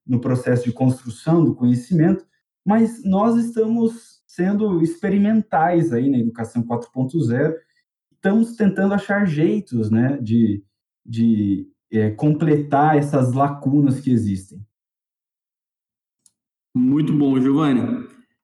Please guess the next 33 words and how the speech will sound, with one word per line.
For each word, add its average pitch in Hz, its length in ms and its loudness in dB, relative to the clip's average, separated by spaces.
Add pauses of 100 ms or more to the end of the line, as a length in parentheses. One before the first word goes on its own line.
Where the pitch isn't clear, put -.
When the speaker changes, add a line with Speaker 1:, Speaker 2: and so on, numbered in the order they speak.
(240)
Speaker 2:
É, 127 800 0 (160)
agora 175 340 0
partindo 214 500 0
mais 196 300 0
pro 196 480 0
contexto 180 580 -2
da 156 100 -2
nossa 160 280 -2
sala 156 220 0
de 139 160 0
aula, 143 520 -2 (640)
é, 123 60 -2
eu 135 380 2
queria 190 240 0
saber, 180 1040 0
na 147 100 0
sua 160 220 0
opinião, 160 360 0
professor 139 440 -2
Augusto, 131 480 -2 (640)
como 214 160 2
que 226 100 0
você 208 360 0
vê 175 520 -2
a 135 60 -4
educa-, 160 440 -2
a 151 60 0
educação, 160 500 -2
a 139 60 -2
educação 160 540 -2
quatro 202 280 -2
ponto 180 240 2
zero 170 320 2